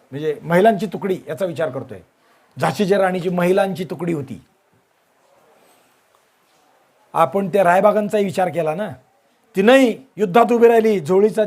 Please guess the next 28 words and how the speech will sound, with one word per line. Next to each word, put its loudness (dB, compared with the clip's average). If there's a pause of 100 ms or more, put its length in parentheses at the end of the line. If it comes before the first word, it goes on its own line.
(140)
चोळीचा 2
झेंडा 2
केला, 2 (340)
हरचंदाचा -2
पराभव 4
केला, -2 (680)
फक्त -10 (100)
तिचा -6
गुण 0
चुकला. -10 (200)
कुणासाठी -4
युद्ध -2
करावं 0
हे -2
चुकलं, -14 (300)
स्वधर्मासाठी, 2
स्वराष्ट्रासाठी, -8
स्वदेशासाठी -4 (200)
चुकलं. -2 (2500)
इथं -8 (100)
तो -6
विचार -2
केला -8
पाहिजे. -10
जिजाऊसाहेब -2
कुणासाठी -6
युद्ध -6
करतात? -8